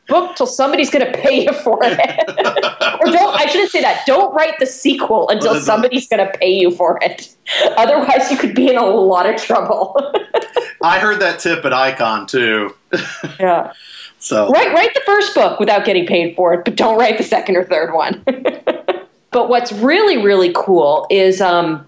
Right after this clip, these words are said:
Speaker 1: uh, Audible looks like they've gotten me a kind of amazing narrator, which I, I sort of mentioned to you. Um,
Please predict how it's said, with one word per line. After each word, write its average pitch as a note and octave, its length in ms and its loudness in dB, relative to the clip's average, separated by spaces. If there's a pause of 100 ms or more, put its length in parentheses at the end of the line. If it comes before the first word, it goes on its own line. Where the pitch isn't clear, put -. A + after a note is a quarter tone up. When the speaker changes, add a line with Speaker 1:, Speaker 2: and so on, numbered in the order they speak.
(220)
Speaker 1:
uh, F3 260 0
Audible G3+ 600 2
looks G#3 360 -2
like E4 180 0
they've E3+ 200 0
gotten F3 360 0
me D3 240 -2
a - 200 -2
kind A#3+ 260 -2
of E4 100 2
amazing D#3+ 720 0
narrator, C#3 580 0
which E3 180 0
I, F3+ 200 2
I F3 160 2
sort G3 180 -2
of D#3+ 80 -2
mentioned C#3+ 400 -4
to D3+ 100 -6
you. D3+ 460 2
Um, D3+ 380 -2